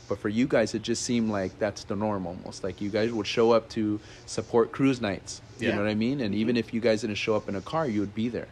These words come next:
Speaker 2: Yeah.
Speaker 3: Yeah.
Speaker 1: Yeah.
Speaker 2: Yeah.
Speaker 1: Yeah. Is that still the case today? You guys still do things like that?
Speaker 3: We still do. It's a little
Speaker 1: Yeah.
Speaker 3: bit harder now with the
Speaker 1: It's
Speaker 3: families,
Speaker 1: Yeah.
Speaker 3: and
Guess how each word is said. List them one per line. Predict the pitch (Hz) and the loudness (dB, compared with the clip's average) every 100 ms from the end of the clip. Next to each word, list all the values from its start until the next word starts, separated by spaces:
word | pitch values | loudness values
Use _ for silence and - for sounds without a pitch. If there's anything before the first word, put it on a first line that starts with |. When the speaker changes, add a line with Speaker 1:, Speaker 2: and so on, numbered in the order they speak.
| - | -4
Speaker 2:
Yeah. | 131 | -2
Speaker 3:
Yeah. | 113 147 - - | -2 -6 -12 -16
Speaker 1:
Yeah. | 92 - 110 | -14 -14 -12
Speaker 2:
Yeah. | - - - | -12 -14 -14
Speaker 1:
Yeah. | - 95 - - - - - | -8 -8 -10 -18 -20 -14 -8
Is | 110 | -2
that | 123 120 | 0 -2
still | - 135 143 139 | -2 2 4 2
the | |
case | 131 147 147 - | 0 -2 -4 -6
today? | 151 151 160 | -2 0 0
You | 131 113 | -4 -2
guys | 113 | -2
still | - 120 | -4 -8
do | 120 | -6
things | 120 139 131 | -8 -8 -8
like | 135 135 | -8 -8
that? | 147 - - - - - - | -8 -10 -18 -20 -20 -20 -10
Speaker 3:
We | - | -8
still | - 196 190 | -4 -4 -2
do. | 156 170 | 0 0
It's | 165 - | 0 -2
a | |
little | 117 107 | -6 -4
Speaker 1:
Yeah. | |
Speaker 3:
bit | - | -6
harder | 113 127 135 | -4 -4 -4
now | 135 131 | -6 -8
with | 123 | -8
the | - | -10
Speaker 1:
It's | - | -4
Speaker 3:
families, | 123 123 123 127 123 | -4 -2 -4 -4 -2
Speaker 1:
Yeah. | 101 95 | -2 -2
Speaker 3:
and | 110 101 | -2 -6